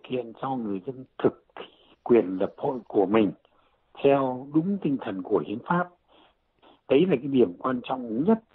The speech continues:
mà nó được thể hiện ở, thứ nhất là muốn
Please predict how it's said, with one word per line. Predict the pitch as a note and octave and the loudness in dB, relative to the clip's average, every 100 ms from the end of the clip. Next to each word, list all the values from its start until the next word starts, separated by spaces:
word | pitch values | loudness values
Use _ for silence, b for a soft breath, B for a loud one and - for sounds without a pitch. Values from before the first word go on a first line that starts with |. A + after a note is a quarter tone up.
| _ _ _ _ | _ _ _ _
mà | G#2+ G#2 G#2 G2 G2 | -10 -6 -4 -4 -6
nó | G2 G#2 C#3 | -6 -4 0
được | B2+ - | 0 0
thể | A2 | -2
hiện | E2+ A#2 C3 | 0 0 -2
ở, | C3+ G2+ F2 F2 b b b - | -4 -6 -4 -8 b b b 2
thứ | |
nhất | D3 G3+ A3+ - _ b b b b | 6 6 4 0 _ b b b b
là | - A#2 | 2 4
muốn | A2 B2 D#3 G3 D4+ | 6 6 6 6 2